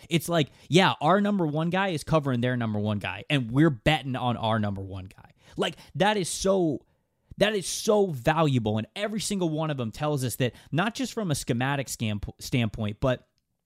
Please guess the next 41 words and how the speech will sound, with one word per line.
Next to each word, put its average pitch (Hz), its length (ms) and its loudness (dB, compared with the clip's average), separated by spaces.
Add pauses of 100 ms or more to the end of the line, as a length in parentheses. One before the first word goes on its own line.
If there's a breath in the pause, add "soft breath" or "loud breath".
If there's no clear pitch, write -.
(240)
also 190 280 -2
from 233 200 -2
an 190 240 0
overall 180 400 2
confidence 156 580 -2
standpoint 101 560 -6
for 220 200 -6
everybody, 202 500 -2
for 175 140 -2
the 180 80 -2
defensive 220 420 -4
coordinators, 196 480 0
for - 80 -8
the 170 80 -6
safeties, 190 580 0
for 180 140 -4
the 175 180 0 (240 loud breath)
other 208 240 0
corners, 202 460 -2
for - 80 -6
the 165 80 -6
linebackers, 180 640 -2
for 170 80 -2
the 156 80 0
pass 196 360 0
rush, 151 200 -2
whatever 175 360 0
it 127 60 2
is. 208 220 2
Like, 156 160 -2 (240 loud breath)
when 196 200 0
you 247 140 -4
have 185 320 -4
that 170 220 -2
true 175 240 -2
shutdown 147 560 -2
corner 139 360 -4
kind 131 220 -2
of 117 60 0
a 107 60 -2
player, 104 440 -4